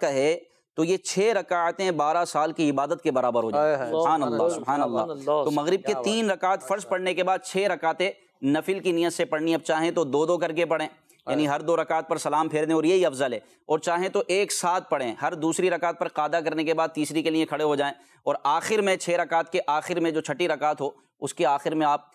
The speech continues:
Speaker 1: سلام پھیریں۔ تو اس کا پورا طریقہ کار بھی مدنی پن سورہ کے صفحہ نمبر دو سو تراسی پر، دو سو بیاسی پر آپ کو ملے گا۔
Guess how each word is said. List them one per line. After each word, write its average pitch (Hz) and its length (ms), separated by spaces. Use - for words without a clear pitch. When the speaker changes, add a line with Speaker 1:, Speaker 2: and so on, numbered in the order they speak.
Speaker 1:
سلام 147 400
پھیریں۔ 147 220
تو 160 100
اس - 140
کا 202 80
پورا 214 220
طریقہ 196 320
کار 170 160
بھی 165 180
مدنی 165 280
پن 165 140
سورہ 165 240
کے 156 120
صفحہ 160 240
نمبر 156 280
دو 143 160
سو 147 120
تراسی 143 420
پر، 147 160
دو 135 140
سو 139 120
بیاسی 127 340
پر 135 120
آپ 127 160
کو 143 80
ملے 143 260
گا۔ 131 100